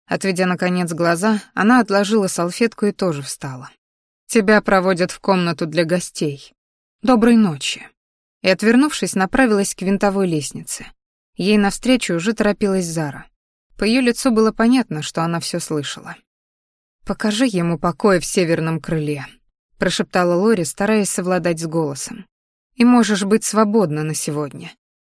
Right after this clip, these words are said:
Зара кивнула. Лорелия взбежала по оставшимся ступеням и быстрым шагом достигла нужных дверей. В комнате её ожидала Рейга,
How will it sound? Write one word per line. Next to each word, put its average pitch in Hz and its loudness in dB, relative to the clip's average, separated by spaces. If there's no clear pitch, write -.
Зара 233 2
кивнула. 170 -4
Лорелия 208 4
взбежала 190 2
по 185 2
оставшимся 190 -2
ступеням 180 0
и 220 0
быстрым 214 0
шагом 202 2
достигла 190 0
нужных 180 -2
дверей. 156 -6
В - -18
комнате 254 4
её 233 6
ожидала 214 4
Рейга, 185 0